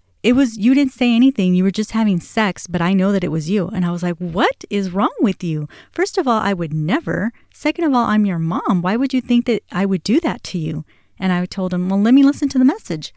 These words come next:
And he said, "Well, you can't because I deleted it already." And I go, "Look, Adam, I would never do something like that. I don't know what's going on with you, but, you know, you need to," I basically gave him a lecture, right?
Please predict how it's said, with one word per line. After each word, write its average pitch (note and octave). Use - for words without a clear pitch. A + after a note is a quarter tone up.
And G3+
he G#3
said, G3+
"Well, G#3
you G#3+
can't A#3
because F#3
I F3+
deleted F#3
it E3+
already." E3+
And G3
I G3
go, G3
"Look, F#3+
Adam, D#3
I G#3+
would A#3
never A3
do F#3+
something F3
like E3
that. E3
I F3+
don't G#3
know G3+
what's F#3
going A3+
on G3
with G3
you, F#3+
but, F3+
you E3+
know, D#3
you D#3
need F3
to," -
I F3
basically F#3
gave E3+
him E3
a D#3
lecture, D#3+
right? D#3+